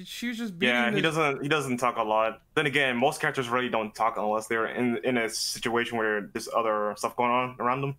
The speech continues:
Speaker 1: Mm-hmm.
Speaker 2: But then again, though, R E two and, um, three, I believe, as well, kinda have the characters talk whenever, um, the enemy's on screen. Like, little, little, little, um, remarks, like, "Oh, shit,"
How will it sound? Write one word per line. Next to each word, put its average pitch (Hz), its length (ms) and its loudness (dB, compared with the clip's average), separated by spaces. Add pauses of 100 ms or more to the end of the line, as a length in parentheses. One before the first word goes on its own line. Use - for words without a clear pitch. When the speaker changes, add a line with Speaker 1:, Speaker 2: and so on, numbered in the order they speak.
(140)
Speaker 1:
Mm-hmm. 160 220 -6 (1200)
Speaker 2:
But 165 120 6
then 165 140 6
again, 147 280 2
though, 107 160 2
R 123 220 4
E 127 120 -2
two 135 240 0
and, 110 260 -2
um, 110 720 0
three, 123 560 4
I 175 60 4
believe, 180 300 4
as 156 120 -2
well, 175 400 4
kinda 127 240 2
have 123 300 0
the 123 60 2
characters 117 320 0
talk 117 280 0
whenever, 113 500 0
um, 104 220 -2
the - 100 -2
enemy's 117 260 2
on 110 120 2
screen. 120 340 2 (680)
Like, 110 180 6
little, 110 300 2 (400)
little, 117 180 4
little, 113 340 6
um, 107 460 2
remarks, 110 540 0
like, 95 160 0
"Oh, 131 240 2
shit," 139 340 -2